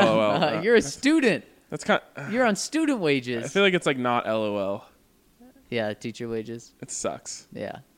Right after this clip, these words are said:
Speaker 2: It
Speaker 1: Uh,
Speaker 2: does.
Speaker 1: but tell her that we, uh, she's probably listening, hopefully, um, that we really appreciate her for
Speaker 2: We do.
Speaker 1: educating the youth like you.
Speaker 2: We do.
Speaker 1: And you've already been educated 'cause you're subbed and, and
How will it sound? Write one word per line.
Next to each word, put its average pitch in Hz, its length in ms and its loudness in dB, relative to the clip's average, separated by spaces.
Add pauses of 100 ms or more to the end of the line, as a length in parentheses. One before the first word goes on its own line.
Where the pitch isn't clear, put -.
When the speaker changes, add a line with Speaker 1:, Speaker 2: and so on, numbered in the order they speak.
(320)
Speaker 2:
It - 40 -14
Speaker 1:
Uh, 117 220 4
Speaker 2:
does. 123 60 0
Speaker 1:
but 139 280 2
tell 190 220 12
her 190 180 8
that 147 280 6
we, 143 300 2
uh, 127 160 -4
she's - 160 -14
probably 151 280 2
listening, 151 340 -4
hopefully, - 360 -10 (480)
um, 123 640 4
that 139 220 4
we 139 100 2
really 135 200 2
appreciate 117 600 -4
her 113 220 -4
for 117 220 0
Speaker 2:
We - 0 -
do. 110 140 0
Speaker 1:
educating 143 680 4 (420)
the - 80 -6
youth 143 380 0
like 123 260 -2
you. 107 240 -4 (160)
Speaker 2:
We 123 100 -6
do. 113 360 -4
Speaker 1:
And 170 440 6 (520)
you've 185 220 0
already 143 180 10
been 135 100 4
educated 120 540 0
'cause 113 180 -2
you're 123 140 -2
subbed 123 440 2
and, 117 440 -4
and 123 460 -6